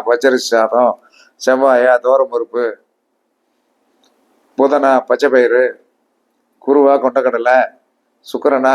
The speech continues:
வெள்ளை மொச்சை, சனியா எள்ளு சாதம், ராகுவா உளுந்த வடை, கேதுவா காணப்பயிறு, இவ்வளவுதான். இதை நீங்கள் வந்து சோத்தோட பிசைஞ்சு வச்சாலும் சரிதான், காகம் கண்டிப்பாக எடுக்கும். சில பேர் சொல்லுவாங்க,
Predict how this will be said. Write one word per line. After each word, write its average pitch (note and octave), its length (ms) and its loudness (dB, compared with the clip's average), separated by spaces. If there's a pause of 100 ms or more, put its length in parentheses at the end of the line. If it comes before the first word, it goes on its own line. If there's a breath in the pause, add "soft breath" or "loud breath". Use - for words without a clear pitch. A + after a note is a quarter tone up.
வெள்ளை C3+ 220 0
மொச்சை, B2+ 340 0 (720)
சனியா C3+ 460 0 (340)
எள்ளு C#3 280 0
சாதம், A#2+ 400 0 (840)
ராகுவா C#3 440 0 (120)
உளுந்த C3 260 -6
வடை, A#2+ 220 -2 (140)
கேதுவா C3 300 0 (100)
காணப்பயிறு, A#2+ 400 -2
இவ்வளவுதான். B2+ 380 -2 (640)
இதை C#3 320 4 (520)
நீங்கள் B2 460 -4
வந்து B2+ 340 -2 (360)
சோத்தோட D#3+ 600 2 (140)
பிசைஞ்சு C#3 380 -6
வச்சாலும் C3 440 -4
சரிதான், A2+ 420 -4 (560)
காகம் C3 540 0 (220)
கண்டிப்பாக B2+ 760 -4
எடுக்கும். A#2+ 560 -6
சில A2+ 220 -10
பேர் D#3 280 2
சொல்லுவாங்க, C3+ 500 -2